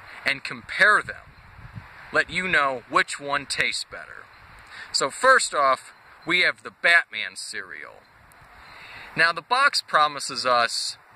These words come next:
a chocolate strawberry flavor. Well, unfortunately, like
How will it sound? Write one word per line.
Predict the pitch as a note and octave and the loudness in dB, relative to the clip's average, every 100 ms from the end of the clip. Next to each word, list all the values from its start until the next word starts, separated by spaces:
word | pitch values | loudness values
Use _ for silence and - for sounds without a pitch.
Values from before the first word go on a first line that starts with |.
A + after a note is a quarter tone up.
| - - A#2+ | -20 -6 -4
a | - | -2
chocolate | - F3 F#3+ F#3+ F#3 F3+ E3 - | 0 4 4 2 -2 -4 -4 -6
strawberry | - - - - G3+ F3+ E3+ C#3 C3+ C3 B2+ | -6 -4 -4 2 6 6 4 4 4 4 0
flavor. | - - C#3 A#2+ G2 - - - - - - - - - - - - - - | -4 -6 0 0 -2 -8 -18 -20 -20 -20 -20 -20 -20 -20 -20 -20 -20 -16 -6
Well, | G#2 - - - - - - - - - - - - - - | -2 -2 -4 -12 -18 -20 -20 -18 -14 -12 -10 -8 -8 -10 -6
unfortunately, | G#2+ - E3+ F3 - A#2+ G#2+ G2 G2+ A2 B2+ - - - - - - - - - | -6 -2 2 2 2 -6 -6 -2 0 -2 -6 -16 -20 -20 -20 -20 -18 -16 -14 -4
like | G#2 | -2